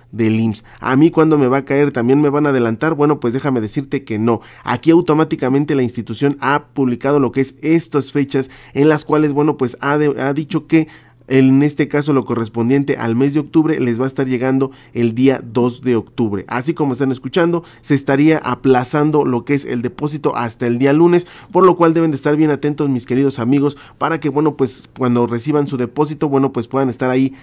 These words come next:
atentos a las aplicaciones, ya sea de su banco, ya sea las notificaciones, ya sea los mensajes de texto, dependiendo, dependiendo en este caso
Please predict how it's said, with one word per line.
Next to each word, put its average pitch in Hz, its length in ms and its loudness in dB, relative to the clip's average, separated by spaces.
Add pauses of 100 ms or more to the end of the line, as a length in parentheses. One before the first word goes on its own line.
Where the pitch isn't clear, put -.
(120)
atentos 139 560 0
a 120 60 0
las 107 140 -4
aplicaciones, 117 640 -4
ya 123 140 -2
sea 127 140 -4
de 117 100 -2
su 110 160 -8
banco, 147 420 0 (240)
ya 131 200 0
sea 139 160 0
las 123 120 2
notificaciones, 113 920 0
ya 131 120 0
sea 127 140 -2
los 117 140 -2
mensajes 117 440 -4
de 104 60 -10
texto, 139 380 -4 (260)
dependiendo, 151 960 2
dependiendo 147 720 0
en 135 100 0
este 139 220 -4
caso 143 360 -4